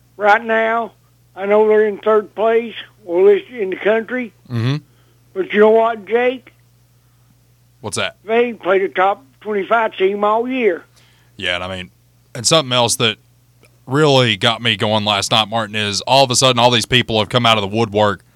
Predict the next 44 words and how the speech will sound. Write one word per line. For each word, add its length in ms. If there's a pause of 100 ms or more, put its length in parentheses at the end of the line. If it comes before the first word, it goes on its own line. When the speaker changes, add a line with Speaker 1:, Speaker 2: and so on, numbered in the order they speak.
(340)
Speaker 2:
acting 280
like 180
they 100
cared 280
about 240
the 60
Lady 240
Vols 380
when 240 (100)
they 160
didn't 180
have 160
anything 280
to 60
say 180
about 340
'em 160 (560)
until 280
we 100
played 500
Connecticut 440
last 300
week. 260 (640)
And, 380 (960)
you 120
know, 120
Martin, 380
this 200
just 200
isn't 280
the 80
level 300
of 60
basketball 540
that 140
we 100
played. 380
You 80
and 80
I 40
have 100
had 140
this 120
conversation 680